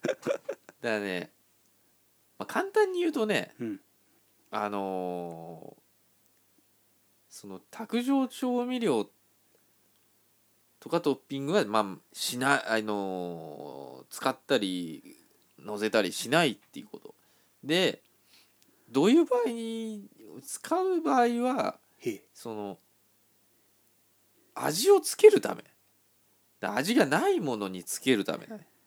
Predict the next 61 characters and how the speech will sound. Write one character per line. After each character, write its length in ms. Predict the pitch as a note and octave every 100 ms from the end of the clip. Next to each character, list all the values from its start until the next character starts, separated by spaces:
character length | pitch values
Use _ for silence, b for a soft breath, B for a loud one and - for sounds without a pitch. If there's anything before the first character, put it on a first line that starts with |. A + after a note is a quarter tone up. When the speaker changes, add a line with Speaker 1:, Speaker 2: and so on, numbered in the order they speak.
| _ _ -
Speaker 2:
あ 60 | -
ー。 20 |
Speaker 1:
味 160 | -
を 60 | A#3+
楽 340 | - E3+ F4+
し 160 | D#4+ -
む 120 | A#3+
っ 40 | C3+
て 200 | - A#2+
い 80 | A2
う 60 |
場 140 | G2 F#2
合 60 |
じ 100 | F#2
ゃ 40 | F2+
な 80 | F#2+
い。 100 | - _ -
Speaker 2:
学 280 | F#3 - -
食 320 | - E4+ F4
で 160 | E4+ -
使 200 | - D#4
う 100 | D4+
タ 100 | C4+
イ 80 | -
プ 80 |
だ、 80 | G2+
じ 100 | F#2+
ゃ 40 | F2+
あ。 80 | _ _ _ _ _ _ _ _ _ _ _ _ _ _ _ -
Speaker 1:
何 160 | G#2+
そ 120 | - E3+
れ？ 100 | - _ _ _ _ _ _ -
Speaker 2:
え、 100 | G#3+
学 300 | D3 A3+ -
食 280 | F#4 F4+ -
っ 60 |
て 80 | D#4+
さ、 140 | E4+
Speaker 1:
学 80 | D4
食 100 | G#3+
で 80 | A#3+
使 240 | - A#3
う 80 | G#3+
タ 140 | G#3 E3
イ 80 |
プ 100 | -
っ 40 | -
て。 100 | - -
Speaker 2:
味 280 | F#3 A3+
薄 240 | C#4 C4+ D4
い 60 |
じ 100 | E3
ゃ 40 | A2
ん、 100 | - _ -
結 160 | B2+ -
構 100 | -
何 240 | A2 G#2+ G#2
で 100 | G2+
も。 160 | G2 - _
Speaker 1:
い 60 |
や、 100 | G2+